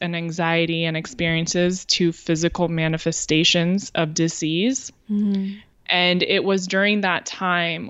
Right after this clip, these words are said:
Speaker 1: where my research really kicked up and I started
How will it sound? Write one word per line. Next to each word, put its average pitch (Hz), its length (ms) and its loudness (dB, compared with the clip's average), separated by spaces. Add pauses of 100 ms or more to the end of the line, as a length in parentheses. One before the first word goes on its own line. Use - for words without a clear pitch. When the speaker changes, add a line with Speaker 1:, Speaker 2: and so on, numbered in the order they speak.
Speaker 1:
where 170 680 0 (340)
my 180 140 0
research 175 600 2
really 175 320 4
kicked - 360 -4
up 151 320 0
and 165 320 0
I 165 80 -2
started 170 460 2